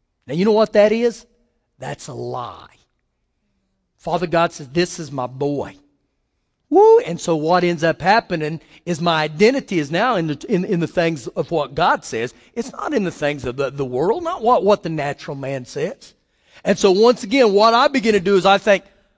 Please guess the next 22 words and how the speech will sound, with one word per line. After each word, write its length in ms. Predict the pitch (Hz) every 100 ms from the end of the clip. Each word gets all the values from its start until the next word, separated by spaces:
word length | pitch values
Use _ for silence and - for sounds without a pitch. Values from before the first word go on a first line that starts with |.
| _ -
"I'm 280 | 226 440 415
gonna 180 | 302 254
begin 360 | 240 196 226
to 80 | 208
get 180 | 190 202
in 80 | 185
agreement 460 | 160 196 349 214
with 160 | 190 151
what 260 | 185 190
Father 280 | - 190 180
God 280 | 170 202 -
thinks 400 | - 254 320 -
about 340 | 285 277 277
me 100 | 254
and 80 | 220
what 160 | 190 185
Father 260 | 190 185
God 160 | 165 180
has 120 | 143
said 260 | - 220 175
about 340 | 127 127 107
me." 180 | 123 95